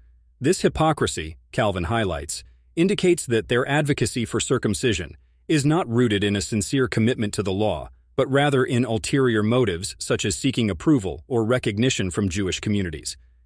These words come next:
Calvin draws a parallel between these early Christian teachers and certain contemporaries in his own time. He criticizes defenders of the papal system,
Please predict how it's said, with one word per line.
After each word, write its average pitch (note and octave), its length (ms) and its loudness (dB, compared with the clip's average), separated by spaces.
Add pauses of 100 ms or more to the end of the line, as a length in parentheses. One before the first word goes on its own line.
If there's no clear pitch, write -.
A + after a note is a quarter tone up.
(180)
Calvin A3 320 2
draws B2+ 260 4
a G#2 60 -4
parallel G#2+ 480 0
between A2+ 360 -2
these G#2+ 240 0
early B2 280 2
Christian A#2 440 0
teachers G2 420 -2
and A2 140 -2
certain B2 260 0
contemporaries G#2 800 0
in F#2+ 80 -2
his F2 120 -2
own E2 160 -4
time. G2+ 400 -4 (560)
He D#3+ 120 0
criticizes A#2 640 2
defenders A2+ 500 0
of G#2+ 80 -4
the G#2 80 -2
papal A2 320 0
system, - 480 -4